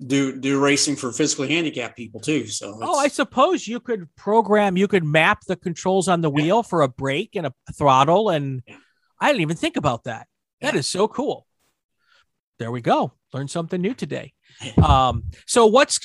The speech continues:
Speaker 2: what's on the horizon for Ray Esports?
Speaker 1: Well, uh, hopefully make some money and I can retire from work. So, <laughs> no, um, one of the visions I have is, is, like,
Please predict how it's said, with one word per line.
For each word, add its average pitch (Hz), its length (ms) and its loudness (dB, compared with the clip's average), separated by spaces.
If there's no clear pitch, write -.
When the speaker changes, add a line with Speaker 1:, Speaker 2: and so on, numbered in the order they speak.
Speaker 2:
what's 254 240 0
on 277 120 -2
the 254 100 -2
horizon 208 480 -4
for 196 200 -4
Ray 170 280 -4
Esports? 175 640 -10
Speaker 1:
Well, 233 400 4
uh, 180 480 2
hopefully 254 360 2
make 220 180 0
some 180 140 -2
money 226 200 -2
and 202 80 -4
I 202 80 -4
can 196 120 -8
retire 190 480 -2
from 202 180 -8
work. 233 380 -2
So, - 140 -8
<laughs> - 680 -4
no, 247 200 8
um, 190 640 2
one 220 360 4
of 269 100 4
the 262 60 0
visions 254 440 2
I 214 100 0
have 220 380 0
is, 175 280 -2
is, 170 240 -6
like, 180 300 0